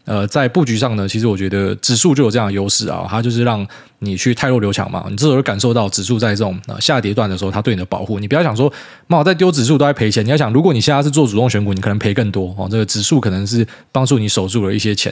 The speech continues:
这样子。那在选股的部分，如果你是主动在挑的，就要去记得这个大观念啊。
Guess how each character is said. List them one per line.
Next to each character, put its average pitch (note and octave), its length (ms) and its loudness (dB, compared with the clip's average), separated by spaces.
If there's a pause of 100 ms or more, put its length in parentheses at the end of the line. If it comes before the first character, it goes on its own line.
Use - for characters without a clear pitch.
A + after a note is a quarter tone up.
这 F#2+ 60 -6
样 F#2+ 100 -8
子。 A2 140 -8
那 C#3+ 100 2
在 E3 80 4
选 D#3 220 0
股 C#3 140 2
的 G#2+ 40 4
部 A#2+ 120 0
分， G#2+ 160 0
如 A2+ 80 0
果 C#3+ 100 4
你 A2+ 60 0
是 A#2 60 -2
主 G#2 140 -4
动 A2 160 -4
在 A2+ 120 0
挑 G2 200 -4
的， G2 140 -4
就 F#2+ 100 -2
要 G#2 140 0
去 G#2+ 140 -8
记 D3+ 200 0
得 G#2 120 2
这 A2 80 -2
个 G#2 80 0
大 A2 180 -2
观 F#2+ 220 -2
念 F#2+ 180 -4
啊。 C#2 100 -8